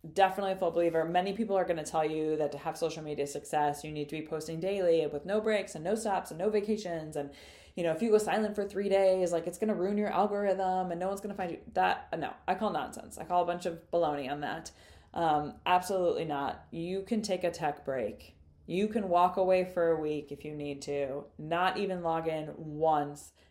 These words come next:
never post anything to your stories, not post any new content, and it's not going to tank your business or tank your account. I do this,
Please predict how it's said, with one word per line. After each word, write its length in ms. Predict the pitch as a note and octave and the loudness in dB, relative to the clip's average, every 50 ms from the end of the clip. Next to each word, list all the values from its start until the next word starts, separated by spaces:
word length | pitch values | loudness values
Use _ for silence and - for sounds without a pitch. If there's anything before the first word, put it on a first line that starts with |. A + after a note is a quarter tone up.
| _ - | _ -6
never 320 | E3 E3 F3+ F3+ G3 G3 | 0 4 4 6 4 4
post 240 | G3 G#3 F#3+ F#3 - | 2 0 -2 -2 -4
anything 400 | E3+ D#3+ D#3+ D#3+ D#3+ D#3 D#3 D3+ | -8 -8 -8 -8 -8 -10 -10 -8
to 80 | D#3 | -8
your 160 | D#3 D3+ D3 C#3+ | -6 -4 -4 -4
stories, 500 | C#3+ - D3 C#3+ C#3+ C#3+ C#3+ C#3+ C#3+ - | -4 -4 -2 0 0 0 0 -2 -4 -6
not 420 | - C#3+ D3 D#3 E3 F#3 G3 - - | -10 -6 -4 -2 0 0 0 0 -2
post 200 | G3+ F#3 F#3 - | -6 -6 -6 -6
any 220 | - E3 D#3+ D#3 | -6 -6 -6 -6
new 140 | D3+ D3 C#3+ | -6 -8 -8
content, 520 | C#3+ - C#3+ C#3+ C#3 - C#3 C#3+ C#3 C#3 - - - - - - - | -8 -8 -10 -10 -8 -8 -8 -8 -8 -10 -12 -18 -20 -20 -20 -16 -8
and 160 | - D#3 D#3+ | -8 -6 -4
it's 200 | D#3+ D#3+ D#3 - | -4 -6 -6 -6
not 440 | D3+ D3 D3+ D3+ D3 D3+ D3+ - - | -6 -2 0 2 2 4 2 0 0
going 180 | - D3+ D3 D3 | -2 -4 -2 -2
to 60 | C#3+ | -4
tank 500 | C#3 C#3 - - - C#3+ C#3 C#3+ C#3 C#3 - | -4 -6 -10 -10 -8 -6 -6 -6 -6 -8 -10
your 140 | - D3 C#3 | -6 -4 -4
business 540 | C3+ C3+ C#3 C#3+ C#3 - C#3+ C3+ B2+ B2+ - | -2 0 0 0 0 -2 -6 -6 -6 -8 -8
or 120 | - C#3 C#3 | -8 -10 -10
tank 400 | C#3 - - C#3+ C#3 C#3 C#3 - | -10 -10 -10 -10 -10 -10 -12 -10
your 220 | - D3 C#3+ C3+ | -6 -6 -4 -4
account. 520 | C3 B2 - - B2+ A#2+ - - - - - _ _ _ _ - - _ _ - - _ - | -6 -10 -12 -12 -10 -10 -12 -12 -16 -20 -20 _ _ _ _ -20 -20 _ _ -20 -20 _ 0
I 80 | - F3 | 0 0
do 160 | E3+ F#3 G3+ | 2 2 2
this, 460 | F#3+ F#3 F3+ E3+ E3+ - - - - | 4 4 4 4 0 -4 -10 -12 -14